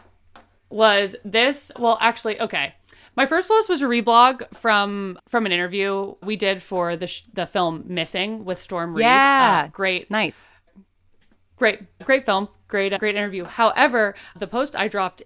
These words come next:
Speaker 1: in, I also <laughs> want to touch on. <laughs> It is the, it is from user Homosexual Having Tea, and it's a text post <laughs> that reads, "Love that one scene in Return of the King that's like, 'Bad news.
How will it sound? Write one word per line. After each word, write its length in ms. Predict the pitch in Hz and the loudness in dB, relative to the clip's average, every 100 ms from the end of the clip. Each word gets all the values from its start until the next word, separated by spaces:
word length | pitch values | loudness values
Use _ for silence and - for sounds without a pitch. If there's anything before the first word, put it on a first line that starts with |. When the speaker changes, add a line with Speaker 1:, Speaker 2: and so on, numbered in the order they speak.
| - | -6
Speaker 1:
in, 360 | 247 220 180 - | -2 -2 -2 -4
I 140 | 190 | -4
also 480 | - 233 - 294 254 | 0 -2 0 0 2
<laughs> 0 | |
want 160 | 285 277 | 2 0
to 60 | - | -2
touch 240 | 294 - | -4 -4
on. 240 | 294 311 285 339 - - - - - | -6 -6 -8 -12 -14 -16 -18 -12 -4
<laughs> 160 | 339 - 359 - - - - - | -4 -4 -6 -8 -18 -20 -14 -4
It 120 | 294 | -2
is 200 | 320 285 | -2 -4
the, 420 | - 285 285 277 | -4 0 2 0
it 100 | 294 | -2
is 120 | 294 | -4
from 320 | 302 277 262 247 | 0 2 0 -2
user 520 | 254 262 262 247 240 | -2 0 0 0 -2
Homosexual 800 | 208 269 294 302 262 254 254 220 | -4 -6 -4 -4 -4 -4 -4 -2
Having 380 | 220 220 202 202 | 0 0 0 -6
Tea, 460 | - 233 196 208 285 | -8 -6 -4 -4 -2
and 160 | 208 208 | -2 -2
it's 120 | 214 | -4
a 60 | |
text 320 | - 233 - - | -4 -6 -6 -4
post 420 | 233 226 220 - _ | -4 -4 -8 -20 _
<laughs> 120 | _ | _
that 520 | 294 294 220 262 233 | -4 -4 0 2 2
reads, 440 | 247 262 240 233 - - - 226 | 0 -2 -2 -4 -10 -20 -10 4
"Love 240 | 269 302 | 4 6
that 180 | 392 254 | 2 2
one 240 | 240 269 | 2 2
scene 480 | 277 - 254 240 233 | 0 -2 -2 -2 -4
in 300 | - 214 220 | -6 -6 -4
Return 340 | 220 226 226 | -6 -6 -6
of 80 | 233 | -6
the 100 | 220 | -8
King 380 | 226 240 220 220 | -6 -4 -4 -4
that's 220 | 214 - | -6 -4
like, 260 | 208 190 170 | -4 -4 0
'Bad 260 | 202 202 | 2 2
news. 380 | 190 165 165 - | 0 -6 -8 -14